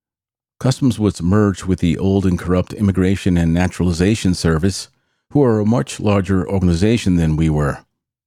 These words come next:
Though the I N S name went away, the old organization's management took control in Washington, D C, and, as the saying goes, crap rolls downhill.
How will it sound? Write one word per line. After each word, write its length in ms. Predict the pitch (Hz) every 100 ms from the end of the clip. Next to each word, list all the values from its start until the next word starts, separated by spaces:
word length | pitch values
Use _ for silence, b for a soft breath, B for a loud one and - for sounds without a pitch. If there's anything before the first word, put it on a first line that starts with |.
| B B -
Though 160 | 107
the 240 | 98 95 -
I 200 | 98 101
N 100 | 98
S 240 | 98 -
name 300 | 98 95 95
went 220 | 95 95 98
away, 480 | 98 107 78 98 80
the 260 | - 87 -
old 300 | 101 107 101
organization's 880 | 92 90 90 87 101 95 95 90 98
management 560 | 95 113 90 85 95
took 140 | - -
control 480 | 95 - 117 101
in 160 | 90 80
Washington, 680 | 87 85 95 92 - 95 90
D 200 | 85 80
C, 420 | - 113 80 95
and, 320 | 85 82 73
as 200 | 62 85
the 80 | 78
saying 300 | - 98 87
goes, 540 | 85 90 80 85 90 - _ _ _
crap 300 | - 92 95
rolls 280 | 90 90 101
downhill. 680 | 85 95 95 92 104 82 76